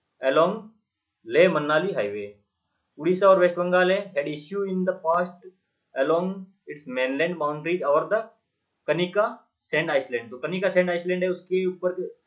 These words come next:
किस किस state का issue है? तो उड़ीसा और West Bengal। और Kanika Sand Island कहाँ पे है? बे ऑफ Bengal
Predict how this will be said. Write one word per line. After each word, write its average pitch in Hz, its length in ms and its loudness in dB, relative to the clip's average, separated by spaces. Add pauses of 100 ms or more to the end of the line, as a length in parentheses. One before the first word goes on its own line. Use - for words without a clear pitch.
(320)
किस 180 140 -8
किस 190 220 -4
state 185 280 -4
का 185 80 2
issue 185 280 0
है? 214 120 -2 (440)
तो 160 100 -4
उड़ीसा 147 380 -2
और 196 140 2
West 139 200 -2
Bengal। 101 420 -6 (460)
और 113 180 -2
Kanika 180 600 2
Sand 170 280 0
Island 180 360 0
कहाँ 170 160 0
पे 185 120 -6
है? 196 200 -2 (200)
बे 143 100 0
ऑफ 175 160 2
Bengal 120 300 0